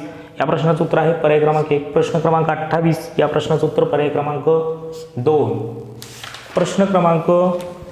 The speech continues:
एकोणतीस, प्रश्न क्रमांक एकोणतीस, या प्रश्नाचं उत्तर पर्याय क्रमांक चार. प्रश्न क्रमांक तीस, या प्रश्नाचं उत्तर पर्याय क्रमांक दोन. प्रश्न क्रमांक एकतीस, या प्रश्नाचं उत्तर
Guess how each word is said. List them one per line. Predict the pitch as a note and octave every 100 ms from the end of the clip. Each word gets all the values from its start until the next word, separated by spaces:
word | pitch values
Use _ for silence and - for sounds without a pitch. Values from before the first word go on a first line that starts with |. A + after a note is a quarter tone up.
| -
एकोणतीस, | C#3+ C#3 F3 E3 C#3+ C#3 C#3 C3+ - - - - - - -
प्रश्न | D3 D3 -
क्रमांक | D3 D#3+ D#3+ D3+
एकोणतीस, | - E3 E3 D#3+ - -
या | D3
प्रश्नाचं | D3 C3 D3+ D3 C#3
उत्तर | C#3+ D3+ A#2 - - - - - -
पर्याय | C#3+ D3+
क्रमांक | D3+ D#3 D3+ E3 E3 E3 - - - -
चार. | C#3+ C#3 C3+
प्रश्न | - D#3 - E3
क्रमांक | E3 D#3+ D#3+ E3 E3 E3
तीस, | F3+ E3 - - - - -
या | C3
प्रश्नाचं | D#3+ E3+ D#3
उत्तर | D#3 E3
पर्याय | D3+ D3+ D3
क्रमांक | D3+ D#3 C#3+
दोन. | D3 C#3+ - - - - - - - - - - - - - - _ D#3+
प्रश्न | E3 F#3 E3+
क्रमांक | E3+ E3 F3+
एकतीस, | E3+ - - E3 - - - - - - - -
या | C#3+
प्रश्नाचं | D#3+ D#3+ D#3+ D#3+ D#3+
उत्तर | - A#2+ G#2+ - -